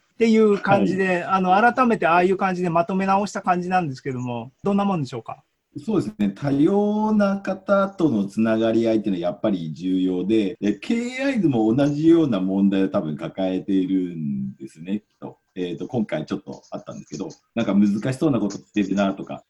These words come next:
Speaker 2: やっぱりやる気満々でマックスじゃないと参加できないんじゃないかなみたいな気持ちがちょっと流れてしまったりとかっていうのは、ちょっと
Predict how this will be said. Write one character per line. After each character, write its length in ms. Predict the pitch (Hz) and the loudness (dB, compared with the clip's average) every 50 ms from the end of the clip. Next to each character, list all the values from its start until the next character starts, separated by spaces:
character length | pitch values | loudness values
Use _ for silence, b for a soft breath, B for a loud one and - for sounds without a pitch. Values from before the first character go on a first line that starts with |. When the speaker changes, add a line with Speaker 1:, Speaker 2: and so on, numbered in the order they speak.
| _ | _
Speaker 2:
や 100 | - 107 | -8 -8
っ 20 | - | -4
ぱ 80 | - | -2
り 120 | 104 95 92 | -2 0 2
や 120 | 98 113 | 2 2
る 160 | 123 139 131 | 2 2 0
気 240 | - - 127 127 131 | -2 -6 -6 -4 -2
満 240 | 127 127 127 127 131 | 0 2 2 4 4
々 220 | 123 123 123 123 120 | 4 2 2 2 2
で 80 | 123 | 2
マ 120 | 117 123 135 | 2 2 2
ッ 40 | 147 | 0
ク 160 | - - - | -2 -8 -18
ス 60 | - _ - | -18 _ -2
じ 80 | 110 | -2
ゃ 40 | 107 | 0
な 120 | 98 98 | 0 0
い 80 | 92 90 | -2 -4
と 200 | - - 87 82 | -6 -8 -10 -8
参 200 | - 101 98 104 | -4 -2 -2 -2
加 100 | 101 101 | 0 0
で 120 | 98 101 | -2 0
き 100 | 101 - | 0 0
な 80 | 113 110 | 0 0
い 60 | 101 | 0
ん 20 | 92 | -2
じ 80 | 92 | -2
ゃ 20 | 85 | -6
な 100 | 82 82 | -8 -8
い 80 | 78 | -8
か 100 | - 82 | -8 -6
な 160 | 90 95 95 | -6 -4 -4
み 120 | 92 90 80 | -4 -6 -8
た 160 | - 82 78 | -10 -10 -8
い 60 | 80 | -6
な 360 | 82 98 107 98 87 85 - - _ | -4 -4 -4 -4 -6 -8 -12 -16 _
気 120 | - - | -6 -4
持 120 | 98 90 87 | -4 -4 -4
ち 100 | - - | -8 -10
が 120 | 175 165 | -12 -12
ち 80 | - - | -12 -14
ょ 20 | |
っ 20 | - | -12
と 100 | - 78 | -10 -8
流 60 | 80 - 82 87 | -8 -8 -8 -8
れ 80 | 160 156 | -8 -10
て 100 | - - | -12 -14
し 140 | - - 147 | -14 -10 -10
ま 100 | - 135 | -10 -10
っ 60 | - _ | -12 _
た 60 | - | -20
り 80 | - - | -20 -20
と 120 | _ - | _ -20
か 300 | - - 120 113 - - - | -12 -8 -6 -6 -6 -8 -10
っ 20 | - | -12
て 80 | - 135 | -10 -8
い 60 | 135 | -6
う 40 | 131 | -6
の 180 | 135 131 131 | -6 -6 -2
は、 320 | 143 160 170 147 127 - - | 0 0 0 0 0 -4 -8
ち 80 | - - | -12 -12
ょ 20 | - | -8
っ 20 | |
と 320 | - 127 101 - 107 101 | -4 -2 -2 -2 -4 -6